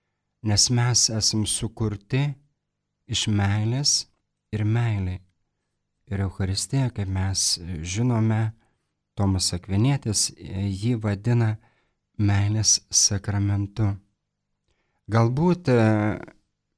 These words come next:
kažkada nors, kai mums sunku, kai mums, e, yra problemų, kai mes kenčiame ar sergame, ar dar kitokie išbandymai, galbūt, e, tada mes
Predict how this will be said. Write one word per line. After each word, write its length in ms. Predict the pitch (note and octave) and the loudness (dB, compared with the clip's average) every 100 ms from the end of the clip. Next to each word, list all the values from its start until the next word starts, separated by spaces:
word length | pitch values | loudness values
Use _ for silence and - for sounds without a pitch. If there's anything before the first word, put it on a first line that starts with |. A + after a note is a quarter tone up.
| _ | _
kažkada 800 | - G#2 - _ _ - A2 B2+ | 0 0 -2 _ _ -2 2 4
nors, 680 | C3+ D#3+ A2+ A#2+ C3+ - - - _ _ _ _ - | 4 4 4 2 2 2 0 -4 _ _ _ _ -4
kai 100 | A2 | 2
mums 340 | A2+ A#2+ A2 - | 4 4 4 4
sunku, 520 | - E3+ D3+ D#3 A2 A2+ A2+ A2+ G#2 - - _ _ _ _ _ _ _ - - | 6 6 6 2 0 2 2 2 0 -4 -12 _ _ _ _ _ _ _ -12 0
kai 120 | G#2+ | 4
mums, 380 | A2 A2+ - - | 6 6 6 4
e, 100 | G#2+ G#2 G#2 A2 | 4 2 2 2
yra 140 | A2 | 0
problemų, 1000 | - A2+ G#2+ G#2 G#2 G2+ G#2 F#2+ F#2+ G#2 - _ _ _ | 0 -2 0 0 0 0 0 -2 -6 -10 -16 _ _ _
kai 120 | - | -2
mes 320 | G2+ G2+ G#2 - | 0 2 0 0
kenčiame 800 | B2 A#2 A2 - A2 G#2 G2+ G2 G2 - F#2+ | 0 2 0 -2 -2 -2 0 -2 -4 -4 -4
ar 60 | |
sergame, 920 | F#2 - G#2+ G#2+ G#2 G#2 G#2 G2 G2 G#2+ _ _ - | 0 0 0 0 -2 -2 -2 0 -2 -6 _ _ -10
ar 140 | F#2 | -4
dar 240 | G2 A2 | 0 0
kitokie 420 | A2+ G#2+ - G2+ G#2 | 0 -6 -6 -6 -6
išbandymai, 720 | G2 G2 G2+ F#2+ G2 G2 A2 _ _ _ _ _ | -4 -2 0 0 -2 -2 -6 _ _ _ _ _
galbūt, 760 | A#2 G2+ G#2 G#2+ B2 B2+ - - | -10 -2 0 0 -2 -4 -6 -2
e, 220 | A2+ A2 - - | 0 0 -2 -4
tada 440 | G#2 G2+ B2 C3 | -4 0 0 0
mes 340 | B2 A2 - | 0 0 0